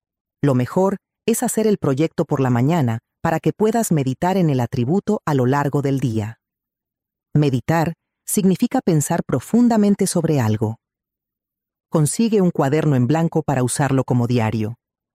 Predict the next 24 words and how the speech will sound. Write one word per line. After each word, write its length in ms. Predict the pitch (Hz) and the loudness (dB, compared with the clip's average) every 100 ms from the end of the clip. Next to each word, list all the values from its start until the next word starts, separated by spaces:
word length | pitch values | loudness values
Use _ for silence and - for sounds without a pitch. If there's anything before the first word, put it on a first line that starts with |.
| _ _ _ _ _ - | _ _ _ _ _ -2
Comienza 480 | 196 220 233 233 | 2 2 2 -2
cada 300 | - 208 190 | -2 -2 0
día 260 | 170 185 196 | 0 0 0
con 200 | - 139 | 0 0
una 200 | 160 156 | 2 0
oración 460 | 143 127 - 185 185 | 0 -2 0 0 0
pidiéndole 540 | 156 151 160 147 131 | 0 0 0 0 0
a 60 | 123 | 0
Dios 260 | 170 180 | 0 -2
que 120 | - | -4
se 120 | 170 147 | -4 -2
te 120 | 135 | -2
revele. 520 | 127 120 113 107 104 _ _ _ _ _ _ _ _ - | -2 -2 -2 -4 -8 _ _ _ _ _ _ _ _ -2
Luego, 420 | 143 175 202 240 _ _ _ _ - | 0 2 0 -4 _ _ _ _ -4
abre 280 | 147 143 131 | -2 0 0
el 100 | 123 | 2
libro 300 | 165 156 143 | 2 0 0
de 100 | 131 | 0
los 140 | 120 | -2
Salmos 500 | - 170 180 190 208 - _ _ | -2 0 2 0 -2 -10 _ _
y 80 | 190 | -4
comienza 560 | - 165 196 214 - 175 | 0 2 2 0 0 0
a 60 | |
leer. 400 | 156 127 113 107 | 0 0 -2 -6